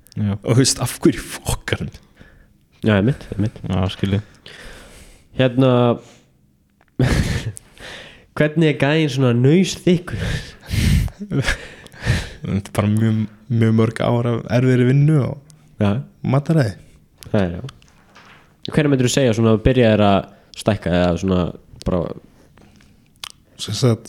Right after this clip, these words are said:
Speaker 2: stækka, stækka?
Speaker 3: Eða bara
Speaker 2: Sko, ég var náttúrulega alltaf lengi í íþróttum og var alltaf bara, þú veist,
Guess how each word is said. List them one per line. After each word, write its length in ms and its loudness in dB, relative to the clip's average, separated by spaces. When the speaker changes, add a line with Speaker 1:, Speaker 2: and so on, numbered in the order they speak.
Speaker 2:
stækka, 340 -2
stækka? 540 0
Speaker 3:
Eða 240 -2
bara 260 4
Speaker 2:
Sko, 300 0
ég 100 4
var 120 4
náttúrulega 200 0
alltaf 220 -2
lengi 340 0
í 140 2
íþróttum 420 -2
og 120 -2
var 180 2
alltaf 260 -2
bara, 160 0
þú 60 -4
veist, 160 -18